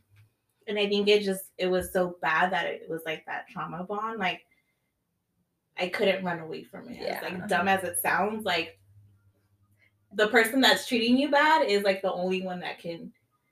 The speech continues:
Speaker 2: It's
Speaker 1: make you feel better.
Speaker 2: an odd addiction.
Speaker 1: Yes.
Speaker 2: It's weird to describe, but yeah.
Speaker 1: Um, but yeah, he was verbally, mentally, physically, like, everything.
Speaker 2: Man, how long were you with him?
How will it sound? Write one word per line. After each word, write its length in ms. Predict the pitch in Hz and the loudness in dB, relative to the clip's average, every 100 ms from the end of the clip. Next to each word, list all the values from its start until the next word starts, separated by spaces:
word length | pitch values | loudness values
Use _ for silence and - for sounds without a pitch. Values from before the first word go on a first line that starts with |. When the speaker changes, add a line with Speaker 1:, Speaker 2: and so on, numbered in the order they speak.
| _ - | _ -4
Speaker 2:
It's 180 | 208 170 | -4 -4
Speaker 1:
make 120 | - | -6
you 140 | 180 | -6
feel 320 | - 175 156 - | -6 -6 -6 -8
better. 200 | - - | -10 -4
Speaker 2:
an 120 | 214 | -2
odd 320 | - 175 180 185 | -2 -2 0 2
addiction. 680 | 180 170 170 - 139 170 | 2 0 0 -4 -10 -8
Speaker 1:
Yes. 520 | 233 269 - 233 202 - - | -8 -8 -8 -8 -8 -10 -6
Speaker 2:
It's 280 | 208 202 - | -4 -4 -2
weird 220 | 190 185 | -2 -2
to 80 | 175 | -2
describe, 500 | 180 175 175 160 175 | -4 -2 0 0 0
but 140 | 156 107 | -4 -4
yeah. 200 | 92 175 - | -8 -12 -4
Speaker 1:
Um, 320 | 190 190 180 | 0 2 2
but 140 | 180 190 | 2 2
yeah, 200 | 170 175 | 2 2
he 160 | 190 | 2
was 380 | 185 196 185 - - _ _ _ _ _ _ _ _ _ _ - - | 2 2 0 -4 -16 _ _ _ _ _ _ _ _ _ _ -20 -18
verbally, 880 | 190 180 190 196 190 190 190 196 190 | -6 4 6 6 4 2 2 0 -4
mentally, 680 | 175 180 180 180 185 185 180 180 | -6 -6 -4 -4 -4 -4 -8 -6
physically, 760 | 175 175 175 180 175 170 175 | -6 -6 -10 -12 -14 -10 -10
like, 320 | 160 - - _ _ _ _ _ _ _ _ _ _ _ _ _ _ _ _ | -8 -10 -12 _ _ _ _ _ _ _ _ _ _ _ _ _ _ _ _
everything. 520 | 185 165 - - 220 220 _ _ _ _ _ _ _ _ _ | -10 -10 -14 -16 -16 -18 _ _ _ _ _ _ _ _ _
Speaker 2:
Man, 480 | 180 175 190 214 190 | -2 -2 -2 -2 -4
how 180 | 190 190 | 0 0
long 180 | 208 220 | 0 0
were 80 | |
you 140 | 247 269 | 0 2
with 160 | 294 | 2
him? 80 | 330 | 0